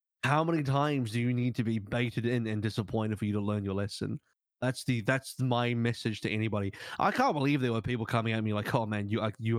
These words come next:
can't believe you're so low on Seoul." I'm like, "You've been under, you've been, like, sleeping under a rock,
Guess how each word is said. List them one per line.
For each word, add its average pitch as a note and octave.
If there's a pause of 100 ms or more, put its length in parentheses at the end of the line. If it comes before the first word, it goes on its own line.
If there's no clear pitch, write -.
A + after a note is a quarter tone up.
can't A2+
believe G2+
you're G2
so G#2
low G#2
on G2
Seoul." G#2
I'm G2+
like, G2+ (380)
"You've G3+
been C4+
under, B2+
you've G3+
been, C3
like, A#2 (220)
sleeping C3
under A#2+
a A2
rock, A2